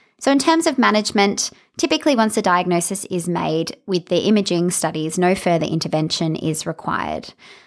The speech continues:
For asymptomatic lesions, even if they're very large, they have no malignant potential and you don't really need to monitor them with serial imaging. Intervention should only be required in the case of a symptomatic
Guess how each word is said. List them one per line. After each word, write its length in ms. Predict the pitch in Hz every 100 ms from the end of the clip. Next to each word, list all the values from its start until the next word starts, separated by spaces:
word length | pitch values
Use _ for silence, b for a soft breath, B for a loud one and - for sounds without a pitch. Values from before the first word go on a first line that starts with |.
| B B
For 100 | 233
asymptomatic 840 | - 247 254 247 233 214 214 202 202
lesions, 460 | 190 202 208 196 -
even 220 | 247 240
if 140 | 233
they're 100 | 196
very 280 | 180 170 170
large, 420 | 165 156 156 156
they 80 | 180
have 180 | 180 185
no 240 | 208 208
malignant 460 | 214 208 180 170 -
potential 560 | 175 - 160 - 165 156
and 220 | - 175
you 100 | 180
don't 240 | 175 180
really 260 | - 170 165
need 220 | 156 160
to 100 | -
monitor 380 | 170 156 156 -
them 240 | 156 156
with 180 | 156 151
serial 540 | - 170 156 156 151 -
imaging. 520 | - 90 - - 202 - _ _ b b b b b b b b -
Intervention 580 | 294 294 285 277 277 262
should 180 | 269 -
only 340 | 214 226 254
be 400 | 247 208 190 185 -
required 560 | 196 - 170 160 165
in 120 | - 170
the 80 |
case 320 | 170 - 180 190
of 80 |
a 60 | 170
symptomatic 880 | - - 226 233 190 165 165 -